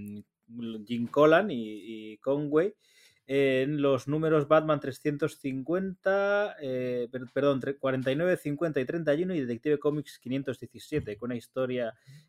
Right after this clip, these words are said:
en, en cuatro, mm, cuatro números, que, que en realidad,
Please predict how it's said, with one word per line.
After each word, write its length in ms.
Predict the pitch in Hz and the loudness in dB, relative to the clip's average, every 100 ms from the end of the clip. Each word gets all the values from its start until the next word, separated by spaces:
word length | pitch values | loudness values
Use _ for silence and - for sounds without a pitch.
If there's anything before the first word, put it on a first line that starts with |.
| - | -10
en, 400 | 123 117 110 113 - | -6 -4 -6 -10 -10
en 220 | 120 113 | -10 -8
cuatro, 760 | - 127 127 123 120 117 113 110 | -4 -2 -2 -2 -2 -4 -6 -8
mm, 260 | 110 110 110 _ - | -14 -16 -20 _ -10
cuatro 240 | 127 123 131 | -4 -2 0
números, 500 | 170 185 226 - _ - - _ _ _ 117 113 101 | 2 4 4 0 _ -20 -20 _ _ _ -12 -12 -4
que, 220 | 131 143 | -2 -2
que 100 | - | 0
en 60 | 135 | 2
realidad, 540 | 139 139 147 190 202 | 4 4 6 6 4